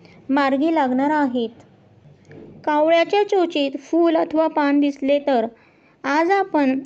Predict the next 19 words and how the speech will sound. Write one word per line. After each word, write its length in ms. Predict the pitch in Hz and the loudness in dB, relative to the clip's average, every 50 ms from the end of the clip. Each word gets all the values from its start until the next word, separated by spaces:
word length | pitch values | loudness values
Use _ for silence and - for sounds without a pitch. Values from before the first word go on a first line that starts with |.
| - - | -8 -6
आपल्या 480 | 262 262 269 262 302 302 285 262 269 262 | -4 -4 -2 -2 -2 -2 0 -2 -2 -4
सर्व 320 | - 311 285 302 320 349 | -2 -2 0 2 2 2
मनोकामना 680 | 370 359 330 294 294 294 285 285 277 262 254 254 254 262 | 2 2 2 2 2 0 0 0 0 0 2 0 0 -2
पूर्ण 340 | 254 285 285 277 269 302 349 381 | 0 0 0 0 2 0 0 0
होतील 440 | 392 370 302 - - 254 233 226 233 - - - _ _ _ _ _ _ | 0 0 -2 -2 -2 -4 -6 -6 -8 -10 -20 -20 _ _ _ _ _ _
हे 160 | - 320 339 349 | -2 0 0 2
नक्की. 540 | 349 320 269 269 - - - 262 247 214 208 - - - - - - - - - - - - - - - - | 2 0 0 -2 -6 -6 -4 -4 -4 -4 -8 -14 -20 -20 -20 -20 -20 -20 -20 -20 -20 -20 -20 -20 -14 -6 -4
गाईच्या 480 | 269 302 294 294 311 320 - 381 392 415 | -2 0 0 2 0 0 0 0 -2 0
पाठीवर 480 | 415 415 392 349 339 339 339 349 349 | 0 0 -2 0 0 0 0 2 0
बसलेला 540 | 339 330 302 285 285 - 285 285 285 294 311 320 | 0 0 -2 -2 -2 -2 -2 0 0 0 -2 -2
कावळा 400 | 311 302 269 254 254 254 254 262 | -2 -2 0 0 0 0 0 0
जर 220 | 262 294 330 339 339 339 | 0 0 0 -2 -2 -2
तुम्ही 240 | 339 320 294 294 302 | -2 0 0 0 -2
पाहिला 460 | 294 311 294 277 262 269 262 262 262 | -2 -2 -2 0 0 0 0 0 0
असेल 460 | 262 254 254 254 262 262 269 269 262 277 | -2 -2 -4 -4 -4 -2 -2 -2 -2 -2
तर 240 | 285 262 226 220 226 _ _ _ _ - - - - - - - | 0 0 0 -2 -6 _ _ _ _ -20 -20 -20 -20 -16 -10 -6
आपली 360 | 277 285 277 285 302 320 370 | -4 -4 -4 -2 -2 -2 0
आवडती 540 | 392 359 330 302 285 294 285 285 277 302 311 | 0 0 0 0 2 0 0 -2 -2 -4 -4
व्यक्ती 540 | 302 311 311 285 277 - 262 240 233 226 | -2 -2 -2 -4 -4 -8 -8 -6 -6 -6